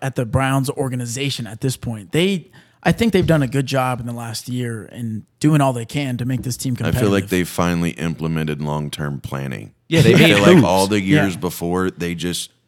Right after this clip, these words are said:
Speaker 2: found the biggest name in the draft, and they would draft that person with no rhyme or reason or anything to move forward.
Speaker 1: And I can't remember the last time they had a head coach that everyone was like, "Okay, this guy can lead 'em."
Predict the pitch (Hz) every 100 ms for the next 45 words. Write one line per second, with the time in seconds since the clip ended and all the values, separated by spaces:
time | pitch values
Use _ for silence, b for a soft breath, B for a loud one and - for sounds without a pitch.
0 | _ _ _ _ _ _ _ _ - 101
1 | 95 98 95 87 92 87 87 90 87 82
2 | 82 76 80 80 78 - 82 85 78 80
3 | 82 78 - 82 - 85 80 76 78 76
4 | 76 78 78 78 80 80 78 78 78 73
5 | 73 71 71 78 73 78 80 76 73 71
6 | - 73 62 55 - 175 180 - 285 208
7 | 175 170 156 147 151 160 151 147 139 131
8 | 139 - 147 143 151 143 143 139 135 127
9 | 127 156 165 170 190 - _ _ - 151
10 | 175 156 143 143 170 - -